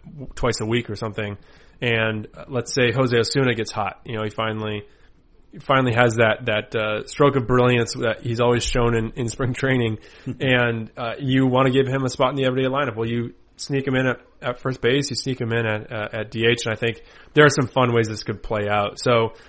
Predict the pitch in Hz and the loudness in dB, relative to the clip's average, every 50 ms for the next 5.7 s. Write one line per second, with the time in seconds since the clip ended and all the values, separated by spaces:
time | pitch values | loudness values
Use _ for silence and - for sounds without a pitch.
0 | - _ - - 135 120 - - - 156 143 127 139 143 131 123 120 120 117 117 | -20 _ -10 -6 -6 -6 -4 0 2 2 2 4 4 4 6 6 6 4 2 2
1 | 113 113 113 117 - 127 113 123 123 117 - - 117 113 113 113 110 107 - 135 | 2 0 0 -2 -6 -6 -4 -2 -4 -4 -2 -4 -4 -2 -2 -4 -6 -8 -8 -8
2 | 120 113 107 117 117 117 113 113 110 - - - - 120 120 113 113 110 107 104 | -8 -6 -4 -4 -2 0 0 0 -2 -4 -10 -12 -8 -6 -4 -4 -4 -4 -6 -8
3 | - - _ _ _ - - - 147 127 110 107 110 127 135 135 143 135 127 117 | -12 -18 _ _ _ -20 -14 -8 -4 -4 -2 0 0 0 0 0 0 0 0 0
4 | 117 107 - - 123 117 113 113 110 104 - 113 - 117 107 - 120 113 113 110 | 0 -2 -2 -2 -2 -2 -2 -2 -4 -2 -2 -4 -4 -4 -6 -2 0 0 0 0
5 | 110 110 113 120 123 117 117 - 139 120 120 117 110 110 | -4 -6 -8 -4 -2 -4 -4 -4 -4 -4 -2 -2 -2 -2